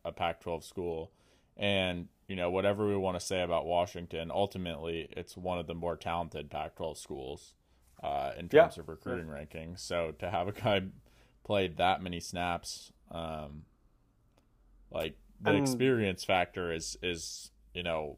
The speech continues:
Speaker 1: miles above what Jason Jones did at Oregon, even though I think that he probably has a higher ceiling.
Speaker 2: Yeah, yeah. Um, the other thing I thought was interesting is looking at his,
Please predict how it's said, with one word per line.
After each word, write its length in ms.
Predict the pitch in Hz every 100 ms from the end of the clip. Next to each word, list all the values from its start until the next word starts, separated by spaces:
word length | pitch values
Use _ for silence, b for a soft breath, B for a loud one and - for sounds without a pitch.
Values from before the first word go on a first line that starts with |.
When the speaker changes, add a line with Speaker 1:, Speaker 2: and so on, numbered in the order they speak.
| _ -
Speaker 1:
miles 380 | 90 87 87
above 400 | 90 82 80 80
what 260 | 87 82 -
Jason 460 | 87 85 - 76 85
Jones 320 | 80 80 -
did 200 | 82 78
at 100 | 73
Oregon, 500 | 80 76 69 71 69
even 280 | 90 85 82
though 140 | 80
I 120 | 80
think 280 | - 80 78
that 280 | 76 71 -
he 160 | - 101
probably 400 | - 73 71 - _ _
has 240 | - 73 80
a 60 |
higher 260 | 80 60 -
ceiling. 480 | - - 50 - 107 _ _ _ _ _ -
Speaker 2:
Yeah, 320 | 165 151 - -
yeah. 280 | - - - - _ _ _ _ -
Um, 540 | 135 127 120 107 95 - -
the 120 | 143
other 160 | 185
thing 160 | 196 175
I 60 | 123
thought 200 | 123 113
was 140 | 110
interesting 520 | 113 113 - 123 117
is 120 | 110
looking 240 | 123 131 123
at 100 | 117
his, 180 | 113